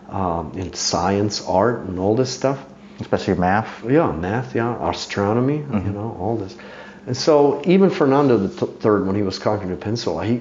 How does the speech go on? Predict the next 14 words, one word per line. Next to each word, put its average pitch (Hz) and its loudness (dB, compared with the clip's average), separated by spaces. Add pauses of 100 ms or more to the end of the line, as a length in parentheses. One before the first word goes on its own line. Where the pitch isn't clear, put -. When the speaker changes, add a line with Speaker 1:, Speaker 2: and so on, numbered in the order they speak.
Speaker 1:
always 147 6
gave 117 4
an 104 4
offer 104 2
to, 98 -6
and 123 0
Genghis 175 4
Khan 98 2
did 92 -2
the 87 -8
same 98 0
thing, 127 0
in 76 -8
fact. - -8